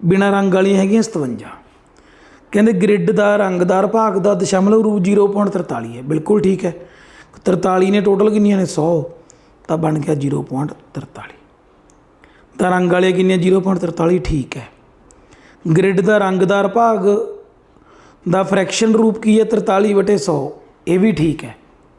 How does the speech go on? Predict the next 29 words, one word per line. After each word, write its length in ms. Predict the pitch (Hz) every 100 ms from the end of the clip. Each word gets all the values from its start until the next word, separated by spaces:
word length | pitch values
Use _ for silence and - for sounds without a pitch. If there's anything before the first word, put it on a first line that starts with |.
| _ _ _ _ _ _
ਤਰਤਾਲੀ 380 | - 147 147 156
ਵਟੇ 220 | 165 175
ਸੌ 220 | 170 180 180
ਹੀ 180 | 208
ਹੈ, 60 | 208 - - _ _ _ _
ਸੌ 200 | - 175
ਚੋਂ 140 | 208
ਤਰਤਾਲੀ 460 | 202 202 190 190 185
ਹੈ। 60 | 180 - - - - - 175
ਬਿਨਾਂ 300 | 214 233 233
ਰੰਗ 200 | 214 202
ਵਾਲਾ 420 | 208 170 143 - - _ _ _ _ _ 151
ਜ਼ੀਰੋ 280 | 156 190 196
ਪੁਆਇੰਟ 240 | 196 196
ਸਤਵੰਜਾ, 420 | 151 160 143 123 123 -
ਕਿਉਂਕਿ 200 | 170 196
ਸਤਵੰਜਾ 420 | - 208 202 208
ਡੱਬੀਆਂ 340 | 214 185 226 233
ਸੀ, 180 | 196 139 - - _ _ _ -
ਕਿੰਨਿਆਂ 320 | 190 202 208
ਚੋਂ 160 | 220 208
ਸੀ? 160 | 208
ਸੌ 280 | - 180 170
ਚੋਂ। 280 | 170 214 135 - - _ _ _ _ _
ਤਾਂ 100 | 175
ਬਣ 160 | 165 165
ਗਿਆ 140 | 165
ਜ਼ੀਰੋ 300 | 151 156 160
ਪੁਆਇੰਟ 420 | 156 131 127 135